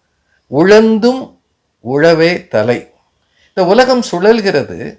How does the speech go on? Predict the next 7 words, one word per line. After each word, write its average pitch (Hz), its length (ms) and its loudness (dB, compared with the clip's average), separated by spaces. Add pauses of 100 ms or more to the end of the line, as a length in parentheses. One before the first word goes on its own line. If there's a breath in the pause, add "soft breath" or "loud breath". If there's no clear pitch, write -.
(420)
ஆனால் 180 380 2
இந்த 156 160 -4
உலகத்துல 208 560 -4
எத்தனையோ 240 500 -4
தொழில்கள் 185 560 -4
இருக்கின்றன, 123 560 -8 (500)
அத்தனைக்கும் 160 800 -6